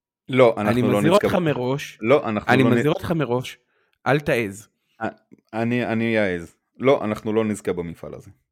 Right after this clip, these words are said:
Speaker 1: הלאה. אנחנו יכולים להגיע לפיינל פור, בפיינל פור הכל אפשרי. אנחנו יכולים להקשות מאוד, גם על מלאגה, גם על טנריפה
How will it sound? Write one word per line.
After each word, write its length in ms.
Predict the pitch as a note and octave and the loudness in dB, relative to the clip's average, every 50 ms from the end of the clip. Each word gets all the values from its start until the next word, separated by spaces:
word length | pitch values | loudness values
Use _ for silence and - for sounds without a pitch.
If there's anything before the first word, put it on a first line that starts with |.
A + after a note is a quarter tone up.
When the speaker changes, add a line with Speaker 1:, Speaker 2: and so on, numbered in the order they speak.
| _ _ | _ _
Speaker 1:
הלאה. 260 | F2+ F#2 E2+ D#2+ E2+ _ _ _ _ _ _ _ _ _ - | -2 -2 -2 -4 -8 _ _ _ _ _ _ _ _ _ -10
אנחנו 320 | G2 G2+ G2 - - G#2 | -8 -8 -8 -6 -6 -6
יכולים 320 | G2 - - A2 A#2 B2+ B2+ | -4 -2 -2 -2 -2 0 0
להגיע 260 | A2+ A2 A2+ A2 G#2+ | -2 0 0 0 -2
לפיינל 320 | G#2 - - G#2+ G2 G2 | -2 -4 -8 -10 -10 -10
פור, 220 | - - A2 G#2+ F#2+ | -6 -6 -6 -6 -6
בפיינל 360 | F#2+ - - G#2+ G#2+ G#2+ G2+ | -8 -8 -8 -6 -6 -6 -8
פור 240 | - - G2+ - - | -8 -8 -10 -10 -10
הכל 220 | _ - G#2+ G2+ | _ -6 -4 -4
אפשרי. 360 | G2+ - - F2+ F#2 A#2+ D3 - _ _ _ _ _ _ _ _ - | -4 -6 -8 -6 -6 -6 -6 -8 _ _ _ _ _ _ _ _ -10
אנחנו 320 | G2 F#2+ - - G#2 G2+ G2+ | -10 -10 -8 -6 -4 -4 -4
יכולים 360 | - - G#2+ A2 C3+ D3 D3 | 2 2 2 4 4 2 2
להקשות 840 | C#3 B2 G2+ F#2 - - - - - - D3 B2 A2 - - - _ _ _ | 0 0 0 0 -4 -8 -10 -8 -2 2 2 2 0 -2 -12 -20 _ _ _
מאוד, 540 | - C#3+ B2+ A2+ - C#3+ D#3 C#3+ A#2 G2 A2 A#2 B2+ G#2+ | -14 -12 -10 -2 4 6 6 6 6 2 -4 -14 -12 0
גם 200 | G2 A2 B2 C#3 | 2 2 2 2
על 100 | C3 B2 | 0 -2
מלאגה, 400 | B2+ A#2+ A2 G#2 F#2 F2+ D#2 D2+ | 0 0 0 -2 -2 -4 -6 -8
גם 240 | G2 F#2 F#2+ A#2 C3 | -4 -2 -2 -2 -2
על 80 | C3+ | -6
טנריפה 420 | C3 - C3 A#2 A2+ A2+ B2 - | -6 -6 -6 -6 -4 -8 -6 -6